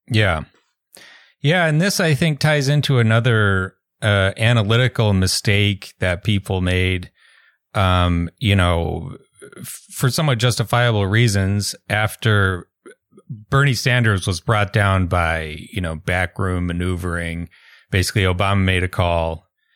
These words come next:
and that was it. Um, and Warren, <laughs> you know, didn't line up behind him. But it's the idea that the, that the real threat to the left,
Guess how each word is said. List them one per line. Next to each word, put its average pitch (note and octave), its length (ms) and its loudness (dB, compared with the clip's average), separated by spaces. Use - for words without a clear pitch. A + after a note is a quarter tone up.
and E2+ 380 2
that F#2 220 0
was F2 200 -2
it. E2 300 -2
Um, E2 500 -2
and F#2 200 0
Warren, F#2 540 0
<laughs> - 80 -12
you G#2 140 -2
know, E2+ 160 -2
didn't F2+ 320 0
line G#2 180 2
up F#2+ 120 0
behind A#2+ 380 0
him. F2 260 0
But B2+ 140 0
it's C3 160 -2
the C#3+ 140 2
idea C#3 340 2
that C#3 220 -2
the, A2+ 280 2
that A#2 180 0
the A#2 80 2
real D3+ 280 2
threat C3 380 -2
to G2+ 300 0
the F#2 240 0
left, G#2 640 -2